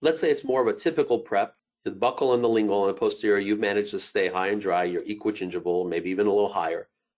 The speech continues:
A tiny bit of retraction cord does it, or, uh, retraction paste does that, but one area with the buildup in the proximal had an old box that was deeper. That one area is a millimeter and a half below papilla. There's no cord police saying that you can't cut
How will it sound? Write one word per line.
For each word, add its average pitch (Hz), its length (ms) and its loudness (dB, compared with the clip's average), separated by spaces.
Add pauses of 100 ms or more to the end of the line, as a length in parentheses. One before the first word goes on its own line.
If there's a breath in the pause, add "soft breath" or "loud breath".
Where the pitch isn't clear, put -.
(120)
A 104 60 -16
tiny 147 320 -2
bit 127 140 2
of 107 60 4
retraction 113 440 -2
cord 98 280 -2
does 151 240 0
it, 107 200 -4
or, 104 180 0
uh, 92 260 4
retraction 101 440 -4
paste 104 240 -2
does 175 200 0
that, 104 240 0 (360 soft breath)
but 127 200 0
one 160 360 2
area 127 380 4
with 104 160 2
the 104 60 0
buildup 104 440 0
in 95 60 -8
the 87 40 -8
proximal 92 600 -2
had 107 120 0
an 95 100 -4
old 101 240 0
box 85 280 0
that - 120 -18
was 95 140 -10
deeper. - 400 -14
That 127 200 0
one 123 180 2
area 110 260 4
is 92 120 0
a 95 40 -6
millimeter 95 380 -2
and 90 80 -6
a - 40 -18
half 87 180 -8
below 90 220 -4
papilla. 87 400 -8 (720)
There's 117 300 2
no 160 340 4
cord 165 400 0
police 101 460 -2 (100)
saying 117 380 0
that 104 120 -2
you 117 60 -2
can't 131 340 -2
cut 120 300 -2